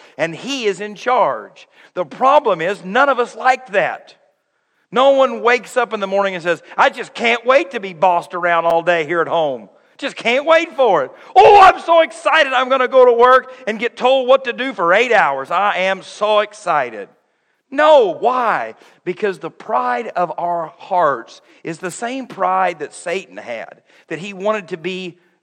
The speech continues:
like God. He wanted to be above God. He wanted to be on the throne and to be in charge. And friends, it is the greatest struggle that we have as Christians,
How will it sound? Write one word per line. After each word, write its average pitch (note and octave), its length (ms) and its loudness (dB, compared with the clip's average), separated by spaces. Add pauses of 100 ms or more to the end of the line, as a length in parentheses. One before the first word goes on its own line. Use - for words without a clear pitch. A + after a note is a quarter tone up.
(140)
like E3+ 340 -2
God. A#2+ 380 -6
He G3 160 -10
wanted G3+ 320 -4
to E3+ 80 -12
be F3+ 260 -6
above D#3 500 -2
God. A#2+ 300 -6 (220)
He B3 240 -12
wanted A3 300 -2
to F#3+ 60 -6
be F#3+ 140 -6
on F3+ 220 -2
the D3+ 100 -10
throne D3+ 640 -2 (300)
and F3+ 180 -2
to D#3 80 -10
be E3+ 280 -4
in E3 100 -10
charge. - 760 -4 (360)
And E3+ 160 -8
friends, G#3+ 320 -6
it G3+ 80 -8
is F#3 140 -10
the D#3+ 80 -10
greatest G3+ 560 -6
struggle B2+ 560 -4 (220)
that C3+ 180 -6
we E3+ 200 -6
have D#3 460 -4
as C3+ 160 -12
Christians, A#2 720 -14